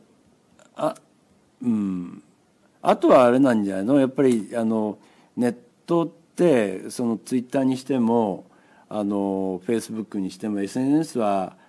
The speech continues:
食べ物をアピールすると、あの、目がいくっていうのがあるから、どうしても食い物とセットを、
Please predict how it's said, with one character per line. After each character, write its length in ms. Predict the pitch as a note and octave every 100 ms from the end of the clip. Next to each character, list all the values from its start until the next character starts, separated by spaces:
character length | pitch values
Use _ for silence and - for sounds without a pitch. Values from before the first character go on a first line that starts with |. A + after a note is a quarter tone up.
| _
食 140 | - D3
べ 100 | A3+
物 300 | D#4 F#3+ C3+
を 960 | A#2 A2+ G#2+ G#2 G2+ A2 A2+ A#2+ A2+
ア 60 | G#2+
ピ 160 | - C3+
ー 60 |
ル 80 | A#2
す 120 | - -
る 260 | G#2 G2+ G2 _ _ _
と、 80 | G#2+
あ 80 |
の、 280 | G#2 G2+ G2 - _ _
目 280 | A2 A#2+ B2+
が 140 | A#2+
い 100 | F#2+
く 140 | F#2+ C3+
っ 20 | - _ _ _ _ _
て 140 | D3+
い 100 | D3+ F3
う 120 | E3+
の 160 | D3+
が 360 | B2 A2+ G#2+ G#2+ _
あ 120 | E3
る 120 | G3+
か 120 | - A#2+
ら、 220 | A2 - - _ _ -
ど 80 |
う 60 | F#3+
し 40 |
て 60 | F3+
も 80 | B2
食 160 | - C3+
い 60 |
物 260 | B2+ G#2 G2
と 60 |
セ 240 | - - B2+
ッ 20 |
ト 300 | B2+ _ A2
を、 600 | G2+ F#2+ F#2 - A#2 A2